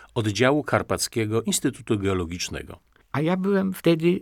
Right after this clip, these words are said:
Speaker 2: również pracownikiem Instytutu Geologicznego Górnośląskiego i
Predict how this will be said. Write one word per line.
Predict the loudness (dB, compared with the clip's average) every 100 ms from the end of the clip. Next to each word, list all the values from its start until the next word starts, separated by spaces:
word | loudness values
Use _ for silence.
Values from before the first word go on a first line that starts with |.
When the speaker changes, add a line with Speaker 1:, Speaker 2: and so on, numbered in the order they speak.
| 0
Speaker 2:
również | 2 2 2 0
pracownikiem | 2 -2 0 -2 -2 0 0 0
Instytutu | 0 2 0 0 0 -2
Geologicznego | 2 4 4 0 -6 -4 -2 0 -2 -4 -20 -20 _
Górnośląskiego | -6 0 2 2 0 -4 -2 -2 0 0 -2 _ 0
i | 0 0